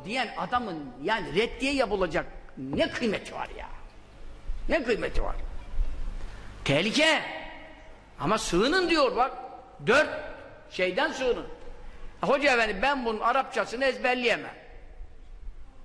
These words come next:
Namazın içinde de Türkçe okunmaz. O zaman o duayı alırsın eline, namaz bittikten sonra selam verirsin. Madem ne yapalım?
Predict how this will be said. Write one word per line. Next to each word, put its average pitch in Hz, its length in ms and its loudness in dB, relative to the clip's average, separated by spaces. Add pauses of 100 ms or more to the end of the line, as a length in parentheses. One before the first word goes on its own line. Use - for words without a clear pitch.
(500)
Namazın 220 400 4
içinde 226 340 0
de 220 120 4
Türkçe 220 260 0
okunmaz. 196 540 2 (560)
O 269 120 6
zaman 254 280 4
o 262 160 4
duayı 202 460 4 (340)
alırsın 233 380 0
eline, 240 680 0
namaz 226 340 4
bittikten 226 460 2
sonra 175 260 0
selam 233 380 2
verirsin. 208 320 0
Madem 220 420 2
ne 262 40 2
yapalım? 220 360 4